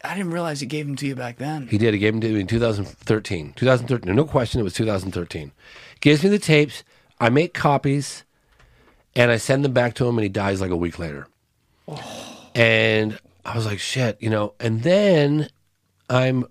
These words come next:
Speaker 2: reading, so, you know, move forward in time.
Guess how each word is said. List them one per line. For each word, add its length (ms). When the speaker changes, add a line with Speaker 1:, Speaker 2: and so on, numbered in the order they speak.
Speaker 2:
reading, 560
so, 320
you 160
know, 280
move 240
forward 400
in 140
time. 400